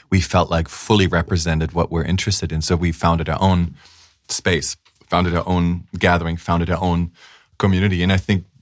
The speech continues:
what we're trying to do is very much, I think, exactly what you described, like, to put people into a beginner's mind. And by the way, uh, the reason we're doing this, I'm doing this, is also because I wanna learn. I'm very selfish. Like, I love this idea of going into something five days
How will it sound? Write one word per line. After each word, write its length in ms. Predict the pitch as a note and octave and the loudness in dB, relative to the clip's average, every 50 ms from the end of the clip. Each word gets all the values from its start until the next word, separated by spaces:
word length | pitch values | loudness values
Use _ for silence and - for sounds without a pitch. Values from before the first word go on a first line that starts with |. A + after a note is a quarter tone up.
| _ _ _ _ _ | _ _ _ _ _
what 260 | - F#2 G2+ - E2 | 0 2 2 2 2
we're 100 | G#2+ G2+ | 0 0
trying 200 | - - C3 E3 | 2 2 2 2
to 60 | D3 | 2
do 60 | A2 | 2
is 120 | F#2+ F2+ F2 | 0 0 0
very 200 | F#2+ F#2 G2 F#2+ | 0 0 0 0
much, 300 | F2+ F2 F2 - - - | 0 0 -2 -2 -4 -6
I 100 | - F#2 | -6 -4
think, 220 | F2+ G2 F2+ E2 - _ _ _ _ _ | -2 -2 -2 -2 -6 _ _ _ _ _
exactly 400 | G2+ F2+ E2+ F#2 F#2 - - G2 | -2 0 0 0 0 0 -2 -2
what 200 | F2+ F2+ F#2 - | -2 -2 -4 -6
you 40 | E2+ | -6
described, 440 | - - - - A2 G2+ F#2 E2+ | -6 -6 0 2 2 2 2 2
like, 100 | E2+ D#2 | -2 -4
to 80 | - F2 | -4 -8
put 240 | - - G2+ - - | -4 -2 -4 -4 -2
people 300 | - - G#2 - G2+ F2+ | -4 -4 -2 0 0 0
into 300 | E2+ E2+ - - F#2 F2+ | 0 -2 -2 -2 -4 -4
a 40 | E2+ | -2
beginner's 480 | - F2 - E2+ E2+ E2+ F2 E2+ - | -2 -2 0 2 2 2 0 0 2
mind. 400 | G2 F#2 F2+ E2 D#2 D#2+ D#2+ D#2+ - _ - - - - - - - - _ _ - | 2 2 2 2 0 -2 -6 -8 -12 _ -20 -20 -20 -20 -20 -20 -20 -20 _ _ 0
And 100 | - G2 | 2 4
by 160 | A2 G#2+ G#2 | 4 4 4
the 80 | G2 | 2
way, 300 | G2 G2 F#2+ F2+ D#2+ - | 2 0 0 0 -2 -2
uh, 240 | G2+ G2 F#2 F2 D#2+ | -2 0 0 0 -2
the 180 | C#2 E2 G2 F#2+ | -2 -2 -2 2
reason 320 | F2 A#2+ C3+ A#2+ A2+ G#2 | 2 2 2 2 2 2
we're 140 | A2 C3 C3 | 2 2 4
doing 220 | - G#2+ F#2 F2 | 4 2 2 2
this, 120 | F2 E2+ E2+ | 0 -2 -2
I'm 220 | E2 F2+ G#2+ A2+ | 0 0 0 0
doing 240 | G2 F2+ E2+ E2 E2 | 0 0 -2 -2 -2
this, 160 | E2+ E2+ - | -4 -4 -6
is 100 | F2+ - | -4 -4
also 220 | F#2 F2 F2 - D#2+ | -2 -2 -4 -6 -8
because 320 | - F2+ - F#2 F2 D#2 - - | -10 -4 -2 -2 -2 -2 -2 0
I 160 | F2 G#2 B2+ | 2 2 4
wanna 240 | C3+ G#2+ F#2+ E2+ D#2 | 4 2 2 0 0
learn. 380 | E2 F#2 A#2 B2 G#2 D#2 D2 D2+ | 0 2 2 2 2 0 -2 -4
I'm 100 | D#2+ E2 | -4 0
very 240 | - F#2 F#2+ G#2 | 2 2 2 2
selfish. 480 | G2 - G#2+ G2+ G2+ - F2 D#2 - - | 2 2 2 0 0 0 -4 -4 -4 -2
Like, 180 | E2 E2 - - | -2 -2 0 0
I 120 | G2+ G#2+ | 0 2
love 260 | G#2 G2 G2 F#2+ - | 2 2 2 2 2
this 160 | - G2 - | 0 -2 -2
idea 320 | F#2+ F2+ E2+ F#2+ F#2 F2+ E2+ | -2 -2 -2 0 -2 0 -2
of 160 | E2+ E2+ - | -2 -4 -2
going 220 | - F2+ F2 F2 | 0 0 2 2
into 280 | E2+ F2+ G2 - - F#2+ | 2 0 -2 -2 -2 -4
something 600 | - - F#2+ F#2+ F#2 - F2+ F2 E2+ E2+ F2 E2+ - _ _ | -2 -2 -2 -4 -2 -2 -2 0 0 -2 -2 -4 -8 _ _
five 440 | - - - - G#2 F#2 F2 E2+ E2 | -18 -16 -4 0 2 2 2 2 0
days 460 | F2 E2+ E2+ F2 E2+ - - - | -2 -2 -2 0 -2 -4 -6 -6